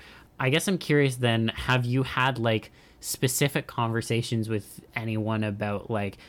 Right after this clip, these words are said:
tails as they interact with aptophilia before? Or, like, um, has it always just been something that you've kind of, like, had there as an interest, but you didn't really, like, make the connection to aptophilia?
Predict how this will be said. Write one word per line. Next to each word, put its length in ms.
tails 400
as 160
they 140
interact 460
with 100
aptophilia 720
before? 560
Or, 200
like, 400
um, 220
has 180
it 80
always 260
just 180
been 140
something 380
that 220
you've 380
kind 220
of, 120
like, 160
had 200
there 140
as 100
an 120
interest, 260
but 120
you 60
didn't 180
really, 180
like, 200
make 260
the 60
connection 420
to 60
aptophilia? 720